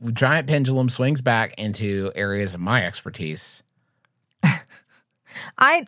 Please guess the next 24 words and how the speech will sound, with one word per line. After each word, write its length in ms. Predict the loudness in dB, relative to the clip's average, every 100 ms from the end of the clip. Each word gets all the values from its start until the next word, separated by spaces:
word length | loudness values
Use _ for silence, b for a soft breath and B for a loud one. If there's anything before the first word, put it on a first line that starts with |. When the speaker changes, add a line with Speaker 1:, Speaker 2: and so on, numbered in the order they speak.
| _ 4
Speaker 2:
I 200 | 4 6
know 260 | 6 6
a 40 | 8
lot 240 | 8 6
about 320 | 6 4 4
borax 840 | 2 4 6 6 4 -2 -10 -12 -16 _ 2
and 460 | 4 4 2 0
boric 320 | 4 4 6 4
acid, 540 | 4 2 2 4 4
borate, 560 | 2 4 6 4 2 -2 -8 -20 _ _
boron. 600 | 4 6 4 4 2 0 -2
Speaker 1:
Okay, 220 | 2 2
now 160 | 4 4
borate, 500 | 6 8 8 4 4
now 160 | 2
you're 160 | 4 4
just 160 | 2
messing 280 | 2 0 0
with 160 | -2 -4
me. 200 | -4 -4
You 180 | 2 6
mean 160 | 6
Speaker 2:
No, 100 | 6
Speaker 1:
bor- 180 | 4